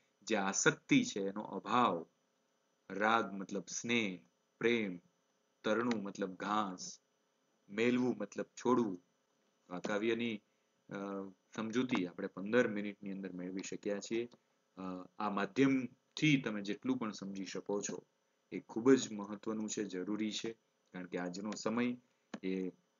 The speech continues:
ઘરે રહીને પણ આપણે ઉત્તમ રીતે શિક્ષણ મેળવી શકીએ એ દિશામાં આપણે કામ કરવા જઈ રહ્યા છે. Textbook, અ, online તમે download કરેલી હશે, એના question answer ખાસ જોઈ લેજો.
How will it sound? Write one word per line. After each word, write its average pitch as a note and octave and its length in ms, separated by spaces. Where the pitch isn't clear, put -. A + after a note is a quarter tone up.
ઘરે G2 400
રહીને A2+ 280
પણ G#2 200
આપણે F#2+ 200
ઉત્તમ G2+ 420
રીતે F#2+ 240
શિક્ષણ - 380
મેળવી F2+ 280
શકીએ F2 400
એ F#2+ 80
દિશામાં F#2+ 460
આપણે F2+ 180
કામ F2+ 240
કરવા F2 220
જઈ E2+ 200
રહ્યા G#2 260
છે. A#2+ 240
Textbook, B2 600
અ, G2+ 40
online G#2+ 420
તમે G2 200
download F#2+ 400
કરેલી G2 380
હશે, G2+ 200
એના F#2 180
question F#2 420
answer F#2 220
ખાસ - 400
જોઈ G#2 180
લેજો. G#2+ 340